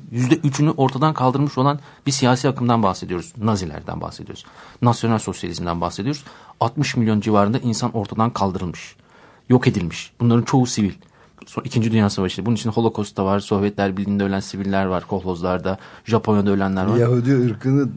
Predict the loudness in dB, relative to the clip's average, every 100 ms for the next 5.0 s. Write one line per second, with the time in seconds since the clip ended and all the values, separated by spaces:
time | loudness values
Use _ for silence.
0 | -4 -2 -2 -4 -4 -2 -2 -4 -4 -4
1 | -4 -8 -8 -10 -14 -10 0 2 6 4
2 | 4 2 2 0 -2 -2 -2 -2 -2 -2
3 | 0 2 2 2 0 0 0 2 2 2
4 | 0 0 2 2 0 0 -2 0 -4